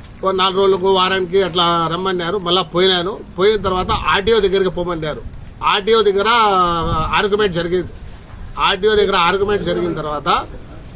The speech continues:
ఈయన ఆర్టీఓ సార్ వచ్చేసి అతిఫుల్లా అనే వ్యక్తికి ఒక పేపర్ ఎత్తుకొని వచ్చినారు. ఏం పేపర్ అంటే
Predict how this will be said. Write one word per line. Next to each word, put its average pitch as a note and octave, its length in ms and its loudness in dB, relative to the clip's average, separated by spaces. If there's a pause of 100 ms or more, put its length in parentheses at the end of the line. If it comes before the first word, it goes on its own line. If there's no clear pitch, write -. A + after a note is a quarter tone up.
(220)
ఈయన G3 160 -2
ఆర్టీఓ G3+ 520 2
సార్ F#3+ 240 2
వచ్చేసి F3+ 360 0
అతిఫుల్లా A3+ 520 2
అనే A3 200 2
వ్యక్తికి F#3 600 0 (800)
ఒక F#3+ 140 -2
పేపర్ A#3+ 420 2
ఎత్తుకొని A3 280 2
వచ్చినారు. F3 320 -2 (720)
ఏం G#3 200 2
పేపర్ G#3 340 0
అంటే A#3 380 0